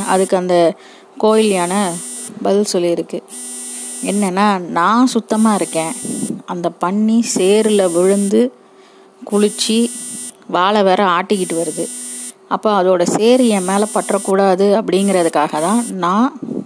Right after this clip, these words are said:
ஒதுங்கி நின்னேன். நான் ஒரு நிமிஷம் அதை ஏறி மிதிச்சா கூட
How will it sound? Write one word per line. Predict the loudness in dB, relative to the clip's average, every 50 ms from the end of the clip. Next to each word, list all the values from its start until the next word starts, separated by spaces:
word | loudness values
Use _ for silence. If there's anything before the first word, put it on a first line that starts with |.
| -8 -4
ஒதுங்கி | 0 0 0 2 4 4 6 6 4 4 2
நின்னேன். | 0 0 -2 -2 -4 -4 -6 -8 -20 -20 -20 -20 -20 -20 -20 -20 -20 -20 -20 -20 -20 _ -8
நான் | -6 -4 -2 0 2 2 2 2
ஒரு | 2 2 2 4 4 6 6 4 4
நிமிஷம் | 4 4 2 2 2 2 2 2
அதை | 2 2 2 2 0 2
ஏறி | 2 4 4 6 4 4 4
மிதிச்சா | 2 2 0 0 -2 -2 0 0 2 2 0
கூட | 0 0 -2 0 2 0 0 -2